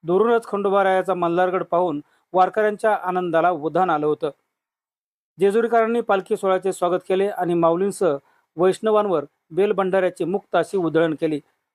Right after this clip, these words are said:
मावळतीच्या वेळी सोहळ्यावर भंडारा उधळला जात असताना संपूर्ण सोहळ्याला सोन्याची झळाळी आली होती. हा पालखी सोहळा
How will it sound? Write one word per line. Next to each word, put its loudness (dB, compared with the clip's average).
मावळतीच्या 0
वेळी -2
सोहळ्यावर 0
भंडारा 2
उधळला 2
जात 0
असताना -2
संपूर्ण 0
सोहळ्याला 2
सोन्याची -2
झळाळी 2
आली 0
होती. -4
हा 0
पालखी -2
सोहळा 2